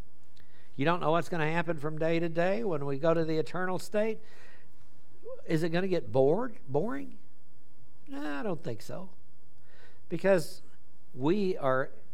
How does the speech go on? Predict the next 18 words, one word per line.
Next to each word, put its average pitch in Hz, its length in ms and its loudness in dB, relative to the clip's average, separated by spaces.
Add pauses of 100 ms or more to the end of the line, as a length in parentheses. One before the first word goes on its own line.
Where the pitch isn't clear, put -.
(100)
in 131 200 0
fellowship 139 760 0 (520)
with 135 100 2
an 151 80 4
omniscient 151 640 0
God 123 480 -2 (1300)
that 123 120 0
can 131 120 -2
outthink 160 520 -2
us 151 220 0
at 147 80 -2
every 135 240 -2
turn. 110 340 -2 (1800)
We're 190 120 0
not 120 220 0
gonna 110 180 -2
get 101 220 -2
bored. 98 340 -2